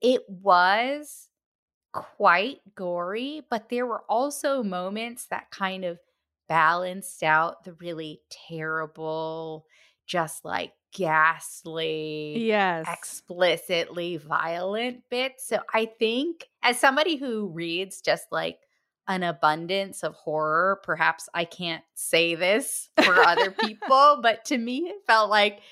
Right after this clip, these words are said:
Speaker 1: maybe that helps a little with this read. It's not, like, just nonstop gore fest.
Speaker 2: Yes. Yes.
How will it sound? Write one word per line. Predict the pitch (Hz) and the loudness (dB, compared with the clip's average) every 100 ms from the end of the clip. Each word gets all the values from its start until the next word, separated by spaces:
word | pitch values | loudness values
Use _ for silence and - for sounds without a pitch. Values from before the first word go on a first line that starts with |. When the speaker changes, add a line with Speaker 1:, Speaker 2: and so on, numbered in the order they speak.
| - _ | -20 _
Speaker 1:
maybe | 208 208 208 233 | 2 4 4 4
that | 233 208 - | 4 4 2
helps | 196 214 214 247 - - | 2 4 4 0 -4 -2
a | |
little | 240 247 247 247 | 0 0 0 0
with | 233 202 - | -2 -4 -4
this | 202 208 - | -4 -4 -8
read. | 254 262 277 277 | -10 -8 -8 -2
It's | 240 226 - | -2 -2 -2
not, | 196 190 - | 4 4 4
like, | 208 208 208 | 0 0 -2
just | 208 208 | -12 -10
nonstop | 190 175 175 170 185 196 - 160 160 170 - 156 147 | 0 2 2 0 -2 -10 -2 2 2 0 -6 _ -6
gore | 156 160 165 185 185 | -6 -4 -4 -4 -2
fest. | 185 175 | 0 0
Speaker 2:
Yes. | 175 294 208 170 180 - - - - - _ _ _ 226 | 4 4 4 0 -6 -12 -18 -20 -20 -20 _ _ _ -4
Yes. | 247 208 165 160 - | -2 0 -2 -8 -6